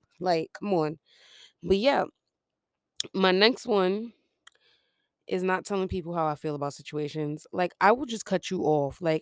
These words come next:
I don't I don't, I don't, I don't have time to sit here, like, trying to get your attention to talk about this or, "Hey, this is how you made me feel." Like, no, I'm not doing it.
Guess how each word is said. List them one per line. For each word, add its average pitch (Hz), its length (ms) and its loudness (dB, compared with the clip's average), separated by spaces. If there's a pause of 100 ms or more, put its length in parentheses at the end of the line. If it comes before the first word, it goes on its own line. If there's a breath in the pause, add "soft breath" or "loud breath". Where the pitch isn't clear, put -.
I 220 120 4
don't 233 300 2 (1080)
I 220 80 10
don't, 262 180 6 (140)
I 214 100 10
don't, 247 340 4
I 208 80 0
don't 247 120 4
have 240 100 0
time 190 340 0
to - 100 -6
sit 196 180 -2
here, 185 200 0
like, 175 220 -2
trying 180 200 -2
to 180 60 -2
get 175 140 -6
your 180 80 -4
attention 180 420 -4
to 165 100 -10
talk 175 220 -4
about 175 220 -4
this 170 340 0
or, 151 140 -6 (400 soft breath)
"Hey, 185 240 2
this 175 140 -4
is 170 60 -8
how 185 80 0
you 180 120 0
made 180 120 2
me 175 100 2
feel." 175 320 0
Like, 170 160 0
no, 175 400 0
I'm 170 160 -2
not 170 160 -2
doing 160 260 -2
it. 151 200 -4